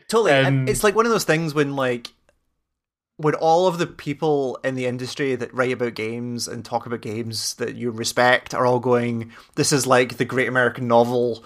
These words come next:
Speaker 1: This is, like, the epitome of what we want from digital entertainment," and all this kind of stuff, or digital, like,
Speaker 2: Yeah.
Speaker 1: digital media and all this kind of stuff. When people are, like, be, like, people who are not hyperbolic being hyperbolic about a thing,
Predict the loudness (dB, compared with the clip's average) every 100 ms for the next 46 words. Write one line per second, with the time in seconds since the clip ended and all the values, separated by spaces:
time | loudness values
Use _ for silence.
0 | _ -2 0 0 4 4 4 -2 -16 -16
1 | -20 _ _ _ 0 0 2 -4 -2 0
2 | 4 4 2 4 2 4 0 0 -2 -2
3 | -2 0 -2 -2 -2 0 0 -2 -2 -2
4 | 0 -2 -4 -2 -2 0 -2 -4 -4 -6
5 | -4 2 2 2 -2 -2 0 0 -2 -6
6 | -4 -6 -6 -10 -4 -2 0 2 4 2
7 | 0 -10 -20 _ _ _ _ _ _ _
8 | _ _ 0 0 2 -2 0 -2 2 4
9 | 4 4 4 0 2 2 2 0 -4 -4
10 | -2 -2 0 2 2 2 0 2 0 0
11 | -4